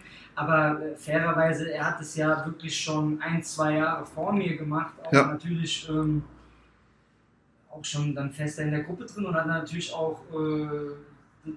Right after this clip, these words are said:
Speaker 1: thematisch, das war, was er verarbeitet hat, ne, in seiner Musik. Und ja, dadurch, dass ich ihn damals dann kennengelernt hab, ähm, hat er mich da so ein bisschen mit in den, in den, in den Bann gezogen. Und ich war einfach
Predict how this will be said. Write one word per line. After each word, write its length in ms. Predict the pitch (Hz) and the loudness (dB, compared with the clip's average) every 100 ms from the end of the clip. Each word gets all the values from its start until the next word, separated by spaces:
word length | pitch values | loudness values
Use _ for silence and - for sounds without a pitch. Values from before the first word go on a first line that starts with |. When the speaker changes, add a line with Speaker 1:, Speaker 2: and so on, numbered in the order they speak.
| - - | -12 -6
Speaker 1:
thematisch, 840 | 156 151 165 185 196 190 - - - | 0 2 4 4 4 2 -2 -8 -8
das 180 | 165 175 | -4 2
war, 160 | 160 | 2
was 160 | 165 175 | 2 0
er 240 | 165 156 - - | -2 -4 -8 -6
verarbeitet 520 | 147 151 175 160 143 | 0 2 2 -2 -4
hat, 160 | 123 | -4
ne, 100 | 151 | -2
in 100 | 160 | 0
seiner 240 | 143 143 147 | 0 -2 -2
Musik. 420 | 147 135 156 - - - - - - | -6 -6 -12 -14 -20 -20 -20 -20 -4
Und 300 | 147 156 151 | 0 2 2
ja, 300 | 202 156 131 | 2 0 0
dadurch, 340 | 151 156 156 - | 0 0 -2 -8
dass 220 | 151 - | -10 -10
ich 180 | - 160 | -8 -4
ihn 80 | |
damals 360 | 147 151 156 - | -2 0 0 -2
dann 140 | 143 | -6
kennengelernt 640 | - 151 170 170 165 170 147 | -8 -4 -4 -4 -4 -6 -4
hab, 260 | 165 170 - - | -6 -6 -14 -6
ähm, 680 | 156 151 151 156 156 151 151 - | 0 2 2 2 2 2 -2 -6
hat 220 | 156 - | -10 -6
er 100 | 160 | -4
mich 240 | 156 - | -2 -2
da 300 | 160 156 156 | -2 0 0
so 180 | 143 156 | -2 -2
ein 180 | 156 156 | -2 -2
bisschen 640 | 156 - 160 156 151 151 - - - - 151 | -4 -8 -4 -2 -2 -6 -8 -20 -20 -20 -16
mit 260 | 160 - - | -14 -14 -8
in 140 | 160 151 | -2 0
den, 440 | 156 156 151 151 | 2 4 4 2
in 80 | 156 | 0
den, 400 | 156 156 151 151 - | 2 4 2 0 -6
in 60 | 151 | -2
den 140 | 147 | 0
Bann 260 | 160 214 160 | 2 0 -2
gezogen. 500 | - 143 143 180 - - | -6 -8 -8 -8 -14 -18
Und 100 | 135 | -16
ich 160 | - 135 | -12 -8
war 200 | 139 135 | -6 -6
einfach 260 | 151 143 | -8 -12